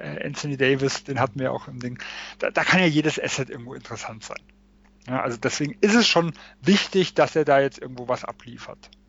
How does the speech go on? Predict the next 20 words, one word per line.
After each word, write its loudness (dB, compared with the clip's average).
Und -4
nicht 0
nur -6
zu -6
spät 2
zu -6
irgendwelchen -6
Flügen -8
kommt, -2
das, -10
glaub -4
ich, -10
in -8
der -4
Summer 4
League 0
oder -2
wo -6
das -4
war, 6